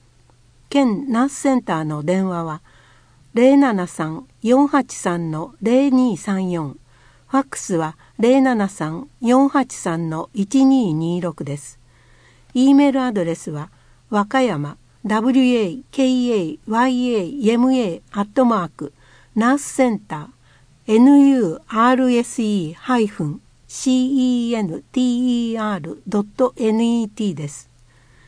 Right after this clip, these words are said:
お問い合わせも、県ナースセンターまでどうぞ。ウェブサイト、和歌山県看護協会と入力し、検索できます。県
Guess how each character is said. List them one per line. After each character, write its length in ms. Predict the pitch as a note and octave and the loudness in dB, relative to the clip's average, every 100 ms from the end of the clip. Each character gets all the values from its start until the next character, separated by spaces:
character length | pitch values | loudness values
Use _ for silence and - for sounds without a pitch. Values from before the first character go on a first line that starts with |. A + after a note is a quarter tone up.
| _ _ _ | _ _ _
お 100 | G#3+ | -6
問 240 | G#3 C4+ B3+ | 0 2 2
い 40 | |
合 60 | A#3+ | 0
わ 100 | A3+ | -2
せ 160 | A#3 | -4
も、 280 | G3 F#3+ - _ | -4 -4 -6 _
県 340 | C#4+ B3+ F3+ C4+ | -2 -2 -4 -2
ナ 180 | A3 | -2
ー 20 | C#4 | -2
ス 100 | - | -2
セ 160 | C#4 | 0
ン 80 | B3+ | 0
タ 180 | - E3 | -2 -4
ー 40 | |
ま 140 | D#3 C#3+ | -6 -8
で 120 | D#3 | -8
ど 140 | D#3+ | -8
う 80 | D3 | -10
ぞ。 160 | - - _ _ _ _ _ _ _ _ _ | -14 -20 _ _ _ _ _ _ _ _ _
ウ 40 | - | -2
ェ 120 | A#3+ | 0
ブ 100 | C4 | 0
サ 220 | C4 B3+ | 0 -2
イ 80 | A3+ | -2
ト、 260 | - D#3+ F#3 _ _ _ | -6 -10 -10 _ _ _
和 100 | A3+ | -6
歌 160 | A3 C4+ | 0 2
山 280 | C#4 C4 B3+ | 4 2 0
県 340 | - E3 E3+ - - | -6 -8 -10 -16 -12
看 240 | - C4+ | -2 0
護 160 | C#4+ C4 | 2 0
協 260 | - B3+ | 0 0
会 220 | A3 F#3+ E3+ | 0 -8 -4
と 120 | F3 | -2
入 220 | G3 A3+ | 0 0
力 240 | A3 G#3 | -2 -4
し、 260 | - F3 - - | -8 -8 -8 -2
検 240 | G#3 G3+ | 0 0
索 240 | F#3+ F3+ | -2 -6
で 100 | E3+ | -8
き 120 | E3+ E3+ | -8 -10
ま 160 | D#3 | -10
す。 240 | C#3+ - _ _ _ _ _ _ _ _ _ _ _ _ _ _ _ _ | -14 -20 _ _ _ _ _ _ _ _ _ _ _ _ _ _ _ _
県 400 | D4 C#4+ G#3 - | -2 0 0 -6